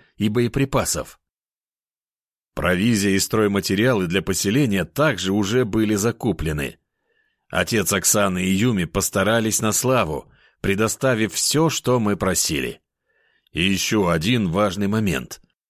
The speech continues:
Альф с моего разрешения может менять привязку дверей и выпускать женщин.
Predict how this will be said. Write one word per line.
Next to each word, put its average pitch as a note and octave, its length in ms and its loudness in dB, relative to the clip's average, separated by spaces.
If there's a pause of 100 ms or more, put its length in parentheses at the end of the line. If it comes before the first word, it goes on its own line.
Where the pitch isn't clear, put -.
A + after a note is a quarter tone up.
(280)
Альф D#3 280 2
с - 120 -6
моего F#2+ 300 2
разрешения F#2+ 680 0
может A2+ 400 0
менять B2 460 0
привязку G2+ 520 0
дверей G2 520 0 (140)
и G#3 100 0
выпускать D#3+ 640 0
женщин. D#2 520 -2